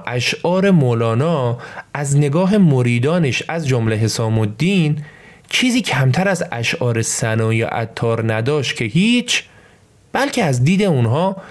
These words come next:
شیرین‌تر و عرفانی‌تر هم بود. برای همینم یه روز حسام الدین چلبی به مولانا پیشنهاد داد که اشعارش رو به سبک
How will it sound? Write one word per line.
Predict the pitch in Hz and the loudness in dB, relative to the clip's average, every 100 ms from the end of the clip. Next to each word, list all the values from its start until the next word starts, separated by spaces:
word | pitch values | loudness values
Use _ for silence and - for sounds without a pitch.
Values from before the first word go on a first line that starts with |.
| - - | -18 -6
شیرین‌تر | - - 135 127 131 127 185 214 | -2 0 0 0 0 0 0 0
و | |
عرفانی‌تر | - 120 117 - 113 110 107 131 151 | -2 -2 -4 -2 -2 0 0 0 0
هم | 151 123 | 0 2
بود. | 127 110 - - - - - - - - - - - - | 2 0 -4 -14 -20 -20 -20 -20 -20 -20 -20 -20 -20 -8
برای | 123 151 | -4 -2
همینم | 170 180 180 175 175 - - - | 0 2 2 0 -4 -8 -18 -6
یه | 214 | -2
روز | 233 220 | 0 0
حسام | 147 139 123 | -2 0 0
الدین | 120 120 175 135 | 0 0 0 0
چلبی | 123 110 110 147 | -2 -2 0 0
به | 117 | 0
مولانا | 110 107 107 113 156 | 0 0 0 0 -2
پیشنهاد | 160 - - 110 160 170 | -2 -4 -2 0 0 -2
داد | 165 165 | -2 -2
که | - 165 156 151 151 - | -4 -2 0 -2 -6 -6
اشعارش | 127 123 - 170 175 180 | -2 -2 -2 -2 -2 -2
رو | - 156 | -2 -2
به | 113 | -2
سبک | - 160 165 - | -4 -4 -4 -6